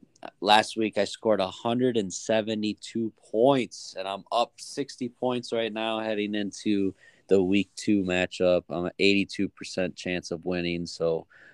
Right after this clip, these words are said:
I'm feeling pretty good. Bringing home that, that championship trophy is, is the goal. So,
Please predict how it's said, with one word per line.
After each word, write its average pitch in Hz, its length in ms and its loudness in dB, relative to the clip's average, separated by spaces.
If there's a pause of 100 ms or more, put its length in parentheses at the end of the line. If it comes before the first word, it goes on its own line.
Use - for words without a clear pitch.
I'm 92 140 0
feeling 135 340 8
pretty 131 300 6
good. 120 480 6 (220)
Bringing 113 220 -6
home 110 280 -6
that, 107 200 -4 (400)
that 98 160 -6
championship 104 680 -6
trophy 95 560 -2
is, 90 340 -6
is 87 280 -8
the 98 100 0
goal. 85 380 2
So, 85 420 -2